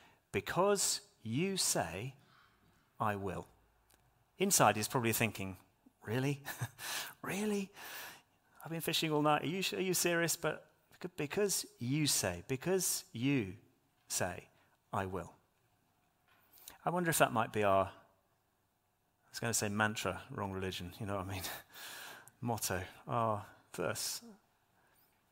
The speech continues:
"Because you say, I will." That's Holy Spirit sort of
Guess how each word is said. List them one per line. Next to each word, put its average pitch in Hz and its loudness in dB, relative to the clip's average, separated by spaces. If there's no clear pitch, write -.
"Because 175 -2
you 165 -2
say, 95 -2
I 120 0
will." 120 0
That's - 2
Holy 110 0
Spirit 110 0
sort - -6
of 98 -10